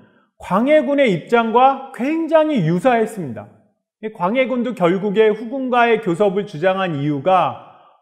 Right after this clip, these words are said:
조선군의 전력이 허약하고 명이 이전처럼 조선을 강력하게 도와줄 수 없는 상황에서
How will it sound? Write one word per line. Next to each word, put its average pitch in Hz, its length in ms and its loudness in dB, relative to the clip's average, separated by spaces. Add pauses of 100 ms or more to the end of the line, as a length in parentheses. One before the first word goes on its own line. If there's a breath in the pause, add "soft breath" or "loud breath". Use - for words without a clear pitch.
조선군의 214 680 0
전력이 165 520 0
허약하고 190 1080 0 (360 soft breath)
명이 208 440 4
이전처럼 220 680 4
조선을 202 800 0
강력하게 202 600 0
도와줄 180 380 4
수 190 160 -4
없는 170 360 0
상황에서 180 840 0